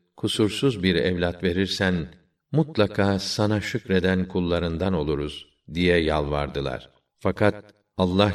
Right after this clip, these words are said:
kendilerine kusursuz bir çocuk verince, annesi de babası da ölçüyü kaçırıp, verdiği çocuk sebebiyle şirke bulaştılar. Tuttular,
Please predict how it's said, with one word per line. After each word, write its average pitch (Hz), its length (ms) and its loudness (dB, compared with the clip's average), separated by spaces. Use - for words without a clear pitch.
kendilerine 90 640 2
kusursuz 98 680 -2
bir 92 180 2
çocuk 87 380 -4
verince, 98 760 0
annesi 101 560 0
de 92 340 4
babası 92 480 0
da 98 320 0
ölçüyü 98 520 4
kaçırıp, 101 640 0
verdiği 98 580 4
çocuk 98 340 0
sebebiyle 92 680 2
şirke 90 560 -2
bulaştılar. 71 760 -4
Tuttular, 104 600 2